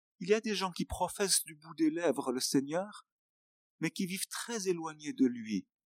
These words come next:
très éloignés du Messie qui apporte le salut. C'est dans ce sens-là qu'Ésaïe est un signe avec ses deux enfants, un signe pour nous aujourd'hui aussi. Nous ne pouvons pas demeurer loin du Seigneur, à moins,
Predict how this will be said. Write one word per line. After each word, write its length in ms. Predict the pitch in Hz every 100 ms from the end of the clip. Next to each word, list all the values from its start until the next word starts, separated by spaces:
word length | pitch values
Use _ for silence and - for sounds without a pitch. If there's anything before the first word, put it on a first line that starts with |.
| _ _ _ _ _ _ _ _ _ _ _ _
très 320 | - 196 175
éloignés 540 | 170 160 147 135 110
du 160 | 110 123
Messie 500 | 113 117 - - 87
qui 140 | -
apporte 340 | 120 - 131 -
le 60 |
salut. 520 | 117 - 117 98 101 - _ _ _ _ - - - - -
C'est 160 | -
dans 100 | 202
ce 120 | 208
sens-là 380 | 226 233 - 220 -
qu'Ésaïe 420 | 185 156 165 180
est 160 | 175 -
un 120 | 151
signe 480 | - - 101 92 - - _ _ - _ _
avec 200 | 135 135
ses 200 | - 147
deux 240 | 123 123 117
enfants, 300 | 110 123 147
un 40 |
signe 240 | - 233
pour 240 | 220 202 180
nous 260 | 208 254
aujourd'hui 460 | 196 165 165 160 160
aussi. 400 | 143 - - 247 _ _ _ _ _ _ _ _
Nous 80 | 170
ne 60 |
pouvons 260 | - 196 202
pas 200 | - 214
demeurer 440 | 180 170 160 165
loin 300 | 151 143 160
du 100 | 143
Seigneur, 680 | 139 - 143 143 165 185 - _ _ _ _ _ _ _ _
à 60 | 143
moins, 320 | 151 160 175